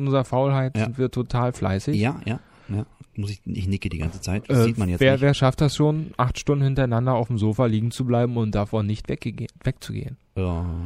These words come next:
Speaker 1: Das ist eine
Speaker 2: Schaffen Sie das?
Speaker 1: Marathon. Des Öfteren habe ich das schon. Aber jetzt nicht mehr. Ich habe kein Sofa.
Speaker 2: Ach so.
Speaker 1: Äh,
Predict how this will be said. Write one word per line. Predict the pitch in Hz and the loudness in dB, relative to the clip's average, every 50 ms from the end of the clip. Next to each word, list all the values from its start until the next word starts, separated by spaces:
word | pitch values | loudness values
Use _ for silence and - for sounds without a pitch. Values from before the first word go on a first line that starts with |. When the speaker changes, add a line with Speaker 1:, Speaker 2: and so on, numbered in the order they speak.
| 87 87 - - - - | -8 -8 -8 -10 -10 -12
Speaker 1:
Das | - - | -10 -6
ist | - | -2
eine | - 107 107 107 | 0 2 2 4
Speaker 2:
Schaffen | 107 107 107 117 | 2 2 2 0
Sie | 92 90 | 0 0
das? | 107 151 - - | 0 -2 -2 -4
Speaker 1:
Marathon. | 113 113 113 117 117 117 - - 104 98 95 - _ _ _ - _ _ _ - | -2 0 2 2 2 2 2 2 0 0 0 -2 _ _ _ -20 _ _ _ -4
Des | - 107 107 | -4 -2 -2
Öfteren | - 127 117 - 117 113 107 104 98 | -2 -2 -2 0 0 0 2 2 2
habe | 101 98 | 2 2
ich | 95 - | 0 0
das | 101 95 | -2 -2
schon. | - - 104 95 - - - - - - - | 0 -2 -2 -2 -4 -8 -12 -12 -12 -8 -2
Aber | - 120 127 | 2 4 6
jetzt | 131 131 - - | 6 4 4 2
nicht | 143 139 - - | 0 0 2 2
mehr. | 147 147 151 - | 2 2 2 0
Ich | - - 135 | -2 -2 -2
habe | 123 - | -2 0
kein | - 123 120 | 0 0 2
Sofa. | 113 131 143 135 - 98 104 143 180 - _ _ - | 2 2 2 2 2 0 0 0 -4 -10 _ _ -4
Speaker 2:
Ach | - 107 | -4 -2
so. | - - 101 85 - - - - - - - - - _ _ _ _ _ _ _ _ _ _ _ _ _ _ _ _ _ _ _ - | 0 0 -2 -2 -2 -8 -16 -18 -18 -18 -20 -20 -20 _ _ _ _ _ _ _ _ _ _ _ _ _ _ _ _ _ _ _ 2
Speaker 1:
Äh, | 143 123 117 | 4 4 6